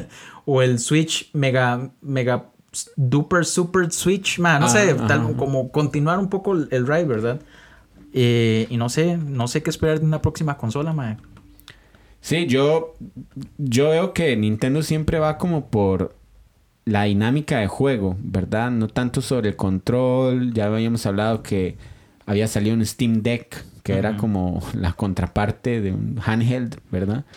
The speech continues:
Speaker 2: Similar al Switch. Este, di, seguramente van a tener alguna consola así que apueste por un nuevo tipo de jugabilidad.
Speaker 1: Eso sí, yo siento que Nintendo le ap-, sí,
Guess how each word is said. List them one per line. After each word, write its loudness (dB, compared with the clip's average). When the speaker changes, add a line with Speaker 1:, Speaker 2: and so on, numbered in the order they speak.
Speaker 2:
Similar 0
al 0
Switch. -2
Este, 2
di, 0
seguramente 2
van 0
a -4
tener 0
alguna 0
consola 0
así 0
que -2
apueste -2
por 0
un 2
nuevo 0
tipo -2
de 2
jugabilidad. 0
Speaker 1:
Eso 2
sí, 2
yo 4
siento 2
que 2
Nintendo 2
le 2
ap-, -2
sí, 0